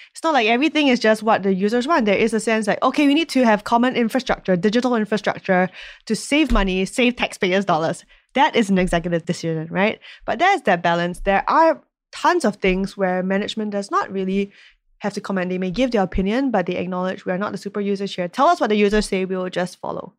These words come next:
We're not gonna comment on areas that are not our expertise, which again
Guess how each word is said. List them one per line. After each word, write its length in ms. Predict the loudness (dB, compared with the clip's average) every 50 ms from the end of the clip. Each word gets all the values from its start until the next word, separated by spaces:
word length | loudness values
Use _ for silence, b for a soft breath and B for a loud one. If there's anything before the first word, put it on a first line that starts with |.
| _ _ _ _ _ _
We're 80 | -2 0
not 160 | 0 0 0
gonna 160 | -2 -4 -4
comment 320 | -4 -2 -2 -2 0 -2 -2
on 60 | -2
areas 260 | -2 -2 -2 -2 -2
that 140 | -4 -4 -4
are 20 |
not 180 | -2 -2 -2 -2
our 140 | -4 -8 -10
expertise, 600 | -12 -12 -12 -12 -10 -8 -8 -8 -10 -12 -16 B B B B B B B B _
which 320 | 0 2 2 0 -2 -8 _ -2
again 640 | -2 -2 0 0 2 2 2 2 2 2 0 -2